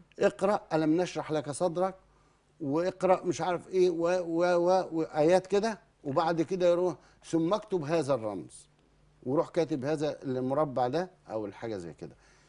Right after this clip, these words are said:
ويقول لك: "ده، ده، ده مع-، يا عم الشيخ إيه اللي فيه ده بقى؟ ده، ده عشان مراتي تحبني وأنا أحبها".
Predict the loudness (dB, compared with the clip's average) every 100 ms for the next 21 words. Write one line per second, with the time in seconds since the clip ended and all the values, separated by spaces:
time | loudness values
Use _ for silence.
0 | _ _ -4 0 0 0 0 0 -2 -8
1 | -8 -6 -4 -6 -6 -8 -8 -8 -10 -10
2 | -14 -8 -6 -6 -6 -8 -8 -6 -6 -8
3 | -10 _ _ _ -6 -2 0 0 -4 -4
4 | 0 0 0 -2 -4 -6 -8 -6 -2 0
5 | 0 -2 -6 -10 -4 -2 -2